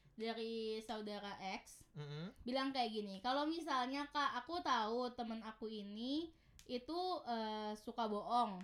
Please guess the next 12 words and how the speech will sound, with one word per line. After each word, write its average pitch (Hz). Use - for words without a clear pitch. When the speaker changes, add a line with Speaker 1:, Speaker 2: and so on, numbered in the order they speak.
Speaker 2:
Mm-mm. 190
Speaker 1:
Aku 311
tahu 254
itu 233
dan, 208
eh, 208
kadang 220
aku 262
juga 294
suka 254
terlibat 262
dalam" 247